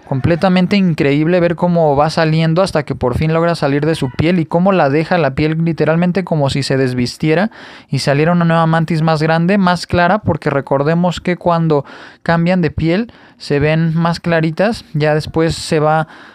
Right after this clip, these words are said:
secando su, eh, exoesqueleto, por, así se le llama me parece, y vuelve a agarrar una tonalidad como la que tenía anteriormente antes de mudar, pero por lo mientras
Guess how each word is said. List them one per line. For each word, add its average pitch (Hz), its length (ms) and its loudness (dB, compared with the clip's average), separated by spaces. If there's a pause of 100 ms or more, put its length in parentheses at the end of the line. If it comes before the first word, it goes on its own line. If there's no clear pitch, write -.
(220)
secando 180 600 0
su, 156 300 0 (320)
eh, 143 420 -2
exoesqueleto, 143 920 -2 (120)
por, 135 320 -2 (100)
así 139 280 0
se 170 140 0
le 139 120 0
llama 147 240 0
me 147 120 0
parece, 151 440 -2 (1600)
y 156 140 -2
vuelve 160 240 4
a - 20 4
agarrar 151 280 2
una 156 200 0
tonalidad 131 720 0 (420)
como 143 240 0
la 127 140 0
que 135 80 -4
tenía 147 240 -2
anteriormente 156 640 0
antes 147 240 -2
de 135 80 0
mudar, 160 500 0
pero 143 220 0
por 131 140 0
lo 135 100 2
mientras 170 560 0